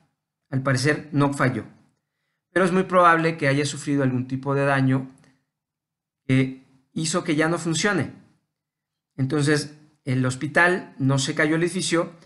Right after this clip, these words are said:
pero el hospital dejó de funcionar. Y esa es la diferencia que podríamos, eh, enmarcar entre lo que es un estado límite de falla y un estado límite de servicio.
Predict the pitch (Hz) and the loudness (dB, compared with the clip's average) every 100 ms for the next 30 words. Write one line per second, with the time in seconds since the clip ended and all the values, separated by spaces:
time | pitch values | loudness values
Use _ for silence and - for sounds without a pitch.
0 | _ _ - 139 131 131 135 147 139 131 | _ _ -4 0 0 -2 -2 0 2 0
1 | 127 127 110 113 101 92 - _ _ _ | 0 -2 -6 -6 -10 -12 -16 _ _ _
2 | _ - 147 165 165 156 139 139 143 139 | _ -2 0 0 0 0 0 0 0 0
3 | 156 147 135 127 123 127 127 - - 131 | -4 -6 -6 -2 0 0 0 -4 -10 -10
4 | 131 131 139 139 147 147 - - - - | -2 2 2 2 0 -2 -8 -20 -20 -6
5 | 127 127 120 117 143 147 143 139 147 139 | -6 -2 -4 -2 -4 -2 -2 0 0 2
6 | 131 139 131 98 90 - 113 95 185 180 | 4 4 2 -2 -12 -10 -8 2 4 4
7 | 190 - - _ _ - 131 139 131 131 | 0 -2 -18 _ _ -4 2 2 2 0
8 | 120 123 135 135 151 165 - - 131 - | 0 2 2 2 -2 -4 -14 -8 -6 -4
9 | 101 92 - | -8 -8 -14